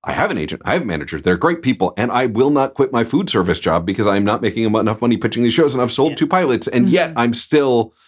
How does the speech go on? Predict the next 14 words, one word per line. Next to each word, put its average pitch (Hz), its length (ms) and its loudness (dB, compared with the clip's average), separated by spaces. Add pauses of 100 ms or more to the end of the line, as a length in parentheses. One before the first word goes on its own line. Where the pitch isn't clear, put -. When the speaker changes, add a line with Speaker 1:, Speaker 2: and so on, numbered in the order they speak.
(340)
Speaker 1:
working 139 380 2
at 123 100 2
this 131 100 2
bar 147 240 2
and 117 80 2
I 117 80 2
won't, 120 240 0 (100)
and 117 140 0
I 113 120 -2 (120)
haven't 110 260 -2
quit 143 180 2
it." - 160 -2
So, 120 140 2
like, 101 360 0